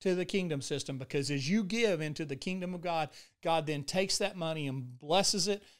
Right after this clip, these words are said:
returns it, and then returns it back to you through men's hands that he gives back to you, opens the windows of heaven, gives you favor, and s-, gives you favor and blessing from men that he brings back into you. That's that opening of heaven's window.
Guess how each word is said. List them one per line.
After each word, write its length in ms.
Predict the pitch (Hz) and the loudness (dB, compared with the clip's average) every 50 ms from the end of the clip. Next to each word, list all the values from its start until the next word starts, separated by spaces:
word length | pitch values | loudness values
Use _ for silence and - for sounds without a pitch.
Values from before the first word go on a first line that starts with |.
| _ _ _ - | _ _ _ -20
returns 640 | 139 127 120 - - - 202 202 208 202 185 180 | -20 -20 -14 -10 -2 2 4 4 4 4 2 0
it, 140 | 202 196 - - - _ | -2 -2 -4 -8 -20 _
and 160 | - 156 160 165 | -8 -4 -2 0
then 140 | 160 156 | 0 0
returns 440 | 156 147 139 - - 175 180 170 147 | 0 0 -2 0 0 0 0 0 0
it 200 | 151 - 135 123 | -2 -4 -2 0
back 240 | 160 175 185 190 - | 2 2 2 2 0
to 80 | 202 190 | -4 -6
you 460 | 170 180 185 180 156 139 135 139 139 - _ _ _ _ _ - | -4 -2 -2 0 0 0 0 -2 -4 -8 _ _ _ _ _ -6
through 160 | 170 165 151 | -4 -2 -2
men's 500 | 143 143 156 170 180 185 185 190 180 - | 0 0 0 2 2 2 2 2 0 0
hands 440 | - 196 190 180 160 147 143 135 - | 0 0 0 0 0 -2 -2 -4 -6
that 140 | - 147 139 | -6 -4 -4
he 80 | 156 | -4
gives 280 | 139 123 143 139 131 120 | -4 -4 -4 -4 -4 -4
back 320 | 123 120 139 160 160 - | -4 0 0 0 0 0
to 80 | - 160 | -4 -4
you, 240 | 147 139 139 131 127 | -2 -2 -2 -2 0
opens 400 | - 143 170 170 175 208 202 175 | 0 2 2 2 0 -2 -2 0
the 100 | 190 202 | 0 0
windows 340 | 196 202 208 196 202 190 170 | 0 0 0 0 -2 -2 -2
of 100 | 185 165 | -2 -2
heaven, 320 | 160 165 156 139 143 139 | 0 0 0 0 -2 -4
gives 260 | 139 131 165 151 135 135 | -2 0 -2 -2 -2 -2
you 100 | 131 117 | -6 -6
favor, 600 | - - - - 190 190 202 202 202 202 196 - - - - _ _ _ | -8 -10 -8 -2 0 0 0 2 0 -2 -2 -4 -8 -20 -20 _ _ _
and 100 | 143 139 | -12 -6
s-, 200 | - - - - 123 131 | -2 0 0 0 0 0
gives 220 | 180 196 160 151 | 0 0 0 0
you 80 | 147 127 | -4 -4
favor 380 | - - 196 202 214 202 202 | 2 4 4 4 4 4 2
and 120 | 185 165 143 | 0 0 2
blessing 480 | 160 165 175 175 156 - - 156 143 | 4 6 6 6 6 4 0 -2 -2
from 240 | - - 143 143 143 | -2 -2 -2 -2 0
men 320 | 151 147 131 123 127 120 - _ _ _ _ _ - | 0 -2 -2 -2 -6 -10 -12 _ _ _ _ _ -12
that 80 | 151 | -8
he 160 | 117 175 180 160 | -4 -2 -2 -2
brings 500 | 131 123 160 156 185 196 202 196 165 143 | -2 -2 0 0 2 2 2 2 2 2
back 260 | 175 175 170 160 - | 2 2 2 0 -2
into 180 | 175 165 151 | -6 -4 -4
you. 200 | 147 139 135 131 | -2 -2 0 0
That's 240 | 127 139 151 151 - - | 0 0 0 2 2 2
that 200 | 175 160 - - | 2 2 2 4
opening 360 | 175 175 170 175 190 185 175 | 2 2 4 4 2 0 0
of 100 | 165 147 | -2 -2
heaven's 360 | 139 123 170 165 165 160 135 | 0 0 0 0 -2 -4 -4
window. 420 | 143 151 143 143 135 117 110 113 | -4 -4 -4 -4 -4 -6 -6 -8